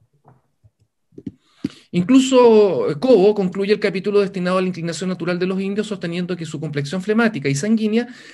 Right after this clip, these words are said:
les ha permitido una buena dentadura, un desconocimiento del mal de orina,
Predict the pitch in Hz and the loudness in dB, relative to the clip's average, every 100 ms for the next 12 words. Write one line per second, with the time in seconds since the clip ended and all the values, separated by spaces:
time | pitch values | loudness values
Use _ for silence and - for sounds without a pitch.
0 | _ - 185 233 254 233 220 220 220 202 | _ -4 2 2 4 2 2 2 2 2
1 | 175 262 285 208 180 185 160 160 226 262 | 0 0 2 2 0 0 0 0 -2 -6
2 | - _ - 185 214 220 240 226 202 220 | -16 _ -6 0 0 2 0 0 0 0
3 | 214 196 180 196 185 196 220 175 220 - | 0 0 0 -2 0 2 2 2 -2 -6